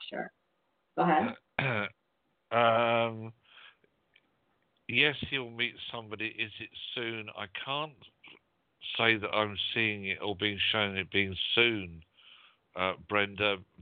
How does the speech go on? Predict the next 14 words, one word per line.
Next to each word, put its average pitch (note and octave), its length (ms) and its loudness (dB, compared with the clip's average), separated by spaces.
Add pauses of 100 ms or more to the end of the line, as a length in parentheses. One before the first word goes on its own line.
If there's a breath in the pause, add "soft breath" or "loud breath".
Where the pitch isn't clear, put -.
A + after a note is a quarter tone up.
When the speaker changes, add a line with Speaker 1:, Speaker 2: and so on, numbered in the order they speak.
Speaker 2:
They G#2+ 120 6
are B2 440 2 (1000 loud breath)
so A2 220 6 (380)
suggesting G#2 720 -2
to G#2+ 60 -8
me G#2 300 4
that G2 180 -2
this G2+ 120 -2 (160)
might G#2 280 0
be G2+ 220 -2
into G2+ 460 -6
next G2+ 240 2 (160)
year G2 200 2
rather F#2+ 460 -4